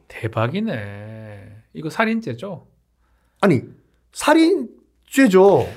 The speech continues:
Speaker 1: 이거는 부모는
Speaker 2: 뒤집어 씌운 건데 또 저쪽에.
Speaker 1: 부모는 자식을 유아하고 이러면 끝까지 돌볼 의무가 있는 거예요.
Speaker 2: 그래요?
Speaker 1: 계속적으로 보고 그 혹시나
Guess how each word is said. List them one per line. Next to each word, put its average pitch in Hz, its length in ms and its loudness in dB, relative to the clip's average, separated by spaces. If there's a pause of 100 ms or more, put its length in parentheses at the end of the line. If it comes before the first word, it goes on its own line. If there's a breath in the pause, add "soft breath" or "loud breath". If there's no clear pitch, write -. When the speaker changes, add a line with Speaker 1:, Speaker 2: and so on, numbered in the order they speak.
(160 loud breath)
Speaker 1:
이거는 277 400 4
부모는 262 840 4
Speaker 2:
뒤집어 311 340 4
씌운 240 220 0
건데 160 200 2
또 143 80 -4
저쪽에. 120 420 -2
Speaker 1:
부모는 302 580 4
자식을 277 1000 -2 (540 soft breath)
유아하고 190 540 4
이러면 170 560 0 (220)
끝까지 415 360 2
돌볼 185 320 4
의무가 165 280 4
있는 110 200 -6
거예요. 104 320 -16
Speaker 2:
그래요? 196 440 4 (420 soft breath)
Speaker 1:
계속적으로 302 640 2
보고 247 480 -8
그 254 280 -2 (120)
혹시나 269 520 2